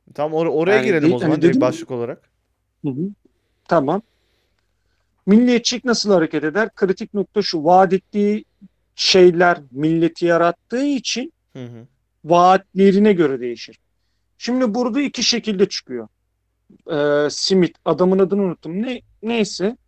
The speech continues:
Speaker 2: Der ki, Batı'da milletler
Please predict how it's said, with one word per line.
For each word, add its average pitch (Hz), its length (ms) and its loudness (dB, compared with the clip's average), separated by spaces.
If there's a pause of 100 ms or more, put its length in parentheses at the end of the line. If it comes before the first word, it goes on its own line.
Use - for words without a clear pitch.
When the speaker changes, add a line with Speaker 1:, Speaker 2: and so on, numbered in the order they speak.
(560)
Speaker 2:
Der 269 240 2
ki, 117 240 -6 (760)
Batı'da 196 600 2 (200)
milletler 180 880 0